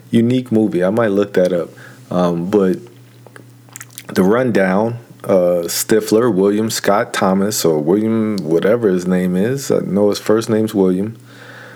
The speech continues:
Uh, you know, and I know him as Stifler from American Pie. He and The Rock star in this movie, The Rundown. Christopher Walken's al-, also in this movie. You know, they star some guys who go to, like, uh, uh, he's trying to collect the bounty on this rich kid's son who's played by Stifler.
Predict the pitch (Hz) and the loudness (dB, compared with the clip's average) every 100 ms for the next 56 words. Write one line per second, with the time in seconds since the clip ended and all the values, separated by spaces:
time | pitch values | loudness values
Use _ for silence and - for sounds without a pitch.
0 | - - 87 90 85 82 - - - 90 | -20 -4 0 2 0 -2 -4 -6 -6 -4
1 | 90 90 90 98 104 107 98 - 95 95 | -2 -2 0 0 2 0 -2 0 0 2
2 | 101 107 98 92 98 104 110 110 92 90 | 0 2 -2 0 0 0 -6 -2 -2 0
3 | 92 101 113 117 113 120 98 90 95 104 | 0 0 0 0 0 0 0 0 -2 -4
4 | - - 95 95 98 - 95 101 107 107 | -8 -2 0 0 -2 -2 -2 0 0 0
5 | 135 147 107 98 92 - 123 120 120 120 | 0 0 0 0 -2 -2 -2 -2 -2 0
6 | 104 95 101 104 101 104 101 95 - 104 | 2 2 0 -2 0 2 2 0 0 0
7 | 101 104 98 95 95 98 95 95 98 98 | 0 0 0 0 -2 0 0 0 -2 -4
8 | - - - - - 92 90 92 - 104 | -12 -20 -18 -18 -6 0 0 0 0 2
9 | 98 - 98 92 95 98 98 101 92 92 | 2 0 -2 0 2 0 0 -4 -2 0
10 | 95 98 95 - 92 92 92 92 - - | 2 0 -2 -2 2 0 0 -6 -4 -2
11 | - - - - - - - - - - | -2 -4 -8 -12 -20 -20 -20 -20 -20 -14
12 | - 82 80 92 117 113 - 120 107 107 | -4 -2 -2 -2 0 0 0 0 0 0
13 | 110 104 - 92 85 98 98 107 107 98 | 0 0 0 -4 0 0 0 0 0 0
14 | 98 92 98 101 101 - 107 104 - 95 | 0 -2 0 0 0 -2 -2 -2 -2 0
15 | 98 101 107 92 - - 92 98 113 117 | 0 0 -2 -2 -4 -2 0 2 0 -2
16 | - 87 82 92 98 | -2 -2 0 -2 -2